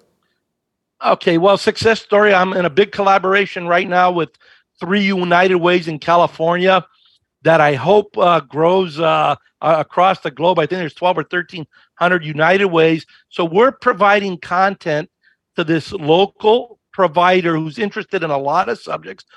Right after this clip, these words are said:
one of them being early age financial education that particularly targets low income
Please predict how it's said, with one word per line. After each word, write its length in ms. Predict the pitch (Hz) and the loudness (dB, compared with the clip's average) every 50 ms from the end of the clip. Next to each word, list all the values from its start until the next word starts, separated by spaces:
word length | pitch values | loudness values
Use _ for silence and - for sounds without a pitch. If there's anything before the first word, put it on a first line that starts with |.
| _ _ _ | _ _ _
one 220 | - 147 160 180 | -2 0 2 2
of 60 | 196 190 | 4 2
them 160 | 208 196 170 | 2 2 2
being 300 | 135 190 185 180 175 170 - _ _ _ _ _ _ _ - | 0 0 0 0 -2 -4 -8 _ _ _ _ _ _ _ -2
early 400 | 175 180 202 214 214 220 208 190 | 2 2 2 4 2 2 4 4
age 320 | 185 185 196 180 - - | 4 4 2 0 -4 -4
financial 560 | - 185 175 175 170 170 175 185 185 - 196 196 | -2 -2 0 0 0 0 0 0 -2 -2 -2 -2
education 800 | 180 170 160 - - _ _ - - 180 175 165 - 185 175 160 | -2 -2 -4 -10 -20 _ _ -4 -2 0 0 -2 -2 -4 -2 -2
that 140 | 156 - | -2 -2
particularly 420 | - 165 - - 247 233 214 208 - | -4 -6 -6 -6 -6 -6 -8 -10 -8
targets 440 | - 175 180 185 175 180 175 - - _ - _ _ _ - | -4 0 0 2 2 0 -2 -4 -10 _ -20 _ _ _ 0
low 340 | 151 170 185 202 208 - - | 2 4 4 4 4 2 0
income 680 | 220 180 180 185 185 - - - 175 170 165 165 147 | -2 -2 -2 -2 -4 -4 -2 2 2 2 2 0 -2